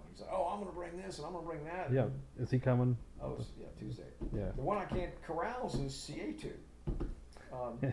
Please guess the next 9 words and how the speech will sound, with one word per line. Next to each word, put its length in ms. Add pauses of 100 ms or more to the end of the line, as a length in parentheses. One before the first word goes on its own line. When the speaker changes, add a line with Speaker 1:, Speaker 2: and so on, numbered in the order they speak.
(240)
Speaker 2:
<laughs> 340
Speaker 1:
I 120
have, 240 (220)
there 100
was 240
a, 340
uh, 640
um, 220 (1120)
a, 60